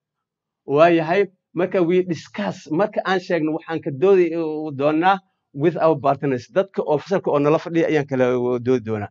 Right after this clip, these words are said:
Darsi kasta waxaa loogu talagalay activity oo discussion ah in laga doodo. Oo ardayda oo dhexdooda in ay, ay ka doodaan. Marka intaanu shay baa qoran.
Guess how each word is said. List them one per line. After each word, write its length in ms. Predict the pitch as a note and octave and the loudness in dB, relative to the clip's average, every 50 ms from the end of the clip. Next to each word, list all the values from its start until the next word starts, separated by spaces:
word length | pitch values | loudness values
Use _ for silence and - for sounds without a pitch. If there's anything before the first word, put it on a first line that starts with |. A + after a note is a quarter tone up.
| _ _ - - _ | _ _ -20 -20 _
Darsi 340 | C3 D#3+ G#3 F#3+ - - D3+ | 2 2 4 4 2 -4 -6
kasta 240 | - F#3+ - - F#3 | -4 -6 -6 -4 -6
waxaa 180 | E3 - C#3+ | -2 -2 0
loogu 220 | D3 D3+ D#3+ F#3 F3+ | 2 2 2 0 0
talagalay 440 | F#3 F3+ D#3+ D3+ C3+ D3+ D3 D3 - | 0 0 -2 0 2 0 0 2 0
activity 640 | D3 D3 - - G3 F#3+ E3+ F#3 F3+ - G#3+ G#3 F3+ - _ _ _ | -2 -4 0 2 2 4 4 0 -2 0 -2 -2 -2 -4 _ _ _
oo 120 | - E3+ E3+ | 2 2 2
discussion 600 | - E3 E3+ - - - G3+ F3 - - D3+ C#3 - | 2 -2 -6 -6 0 0 0 0 0 -2 -4 -2 -2
ah 140 | A2 A2+ A2+ - | -6 -8 -4 -2
in 80 | E3 E3 | 2 4
laga 240 | D#3+ D#3 D3 D#3+ D3 | 4 4 4 4 2
doodo. 400 | B2+ C#3 B2+ B2 A#2 G#2+ G2 - _ _ _ _ _ _ | 2 2 2 4 2 0 -4 -6 _ _ _ _ _ _
Oo 220 | - D3 C#3+ D3 D3+ - | -4 -4 0 0 0 0
ardayda 420 | D3 D3 D3 F#3 G3 F#3 F3 D#3+ | 0 2 4 2 4 4 4 2
oo 140 | D3+ D#3 C#3+ | 0 -2 -4
dhexdooda 460 | D3 D3+ C#3 D#3 E3 E3 E3+ F3+ F#3 F#3 _ _ _ _ _ _ | -6 -8 -6 -2 0 2 2 2 2 0 _ _ _ _ _ _
in 220 | C#3+ E3+ E3+ E3+ - | 0 0 0 0 0
ay, 220 | C#3+ C#3+ C#3 C3 - | -2 -2 -2 -2 -4
ay 160 | A2 A#2 A2+ A2+ | -8 -10 -10 -10
ka 80 | A#2+ B2 | -10 -10
doodaan. 220 | A2 A2+ G#2 F#2+ - _ _ _ _ | -8 -8 -8 -8 -10 _ _ _ _
Marka 360 | - E3 F#3+ - - F#3+ D#3+ - | -2 -2 -2 0 0 0 -2 2
intaanu 500 | - G#3+ A3 G#3+ - F#3+ F3 E3+ E3 D#3 | 2 0 0 0 0 -2 0 2 0 0
shay 240 | C#3+ - - E3+ D#3+ | -2 0 2 2 2
baa 200 | C#3+ B2 D3 C3+ B2 | 4 4 2 0 2
qoran. 320 | A#2+ D3 D3+ F#3 G3 F#3 | 0 2 2 2 2 0